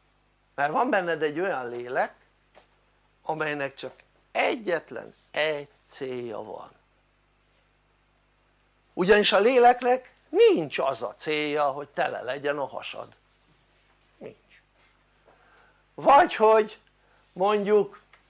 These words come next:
olyan dolgokat fogyasztva, mit tudom én, ilyen bódult állapotba kerül. Nincs ilyen célja. Nincs az a célja, hogy élvezkedj. Érted?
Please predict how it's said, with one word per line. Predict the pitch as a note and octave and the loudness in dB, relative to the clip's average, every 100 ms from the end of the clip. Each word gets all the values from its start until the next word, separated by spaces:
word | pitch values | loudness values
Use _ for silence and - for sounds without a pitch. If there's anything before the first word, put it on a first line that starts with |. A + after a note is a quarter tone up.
| _ _ _ _ _ _ _ _ _ | _ _ _ _ _ _ _ _ _
olyan | A#3 D4+ A#3+ G3+ | 6 10 10 8
dolgokat | A#3+ C4 G3 F#3 - D#3+ - | 8 8 8 2 4 2 2
fogyasztva, | - D4 B3 F3 - - C#3+ D#3 A3+ - - _ _ _ _ _ _ _ _ _ _ _ _ - _ | 2 4 6 6 4 -4 2 4 4 2 -14 _ _ _ _ _ _ _ _ _ _ _ _ -20 _
mit | F4+ G#4+ F#4+ | 2 2 2
tudom | D#4+ A3 A3 | 0 2 2
én, | A3 G#3 | 2 0
ilyen | G3+ F3+ | 0 4
bódult | G#3 C4+ A#3+ F#3 F3+ E3 F3+ | 8 10 10 8 6 6 6
állapotba | E3+ D#3+ D3+ - D3 C3 C#3 C3 | 6 6 4 0 -4 -4 -8 -8
kerül. | D3 - D3+ D3+ - - _ _ _ _ _ _ _ _ _ | -10 -10 -10 -12 -12 -18 _ _ _ _ _ _ _ _ _
Nincs | - G4+ F#4+ B2+ - - | -8 -6 -4 -6 -12 -14
ilyen | - A2+ | -12 -14
célja. | - - - - _ _ - - _ | -16 -18 -18 -20 _ _ -20 -20 _
Nincs | A3 F4+ G4 C#4 | 0 2 2 2
az | F#3+ | 2
a | D#3+ | 0
célja, | - - G3+ A3+ A3 A3 A3+ - _ - - _ | -4 -2 -2 4 6 8 6 -4 _ -20 -20 _
hogy | - D#4+ D4+ | -2 0 4
élvezkedj. | F#4+ A#3+ G3+ F3 - - D3 A2+ G#2 - - _ _ _ _ _ _ _ _ _ _ _ _ _ _ _ _ | 6 6 6 2 0 -6 -8 -8 -14 -20 -20 _ _ _ _ _ _ _ _ _ _ _ _ _ _ _ _
Érted? | G#2 - D3 - | -20 -8 -8 -8